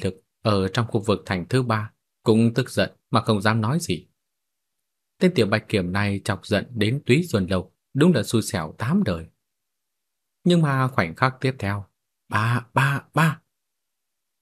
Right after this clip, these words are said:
Bốn cái bạt tai giòn giã vang lên. Bốn võ sĩ lao tới,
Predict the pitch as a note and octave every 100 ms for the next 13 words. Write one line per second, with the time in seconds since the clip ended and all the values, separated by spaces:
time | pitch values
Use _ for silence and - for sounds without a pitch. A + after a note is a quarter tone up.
0 | _ - A#2+ D3+ D#3+ E3+ E3+ F2+ - G2+
1 | - F2+ D#2 F#2+ - D3 C#3 C#3 C3 C3+
2 | - _ _ _ _ _ _ _ - D#3+
3 | D#3+ E3+ D#3+ D#3 D#3 D3 C#3+ D#3+